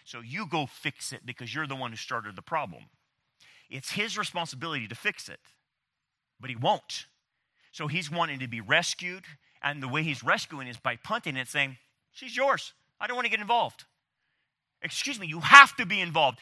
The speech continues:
You're the one who had sex with her. You're the one who conceived a baby with her. You better be involved,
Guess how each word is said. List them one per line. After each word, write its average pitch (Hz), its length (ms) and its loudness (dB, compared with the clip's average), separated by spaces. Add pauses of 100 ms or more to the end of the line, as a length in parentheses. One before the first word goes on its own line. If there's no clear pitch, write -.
(140)
You're 247 180 8
the 269 140 6
one 247 140 4
who 214 120 4
had 196 100 8
sex - 400 8
with 175 140 -10
her. 110 220 0 (960)
You're 277 220 4
the 294 100 8
one 269 160 6
who 226 80 -2
conceived 226 340 0
a 180 60 4
baby 254 400 6
with 139 200 -4
her. 87 260 -2 (340)
You 190 280 -2 (100)
better 311 320 12
be 160 180 0
involved, 123 640 -2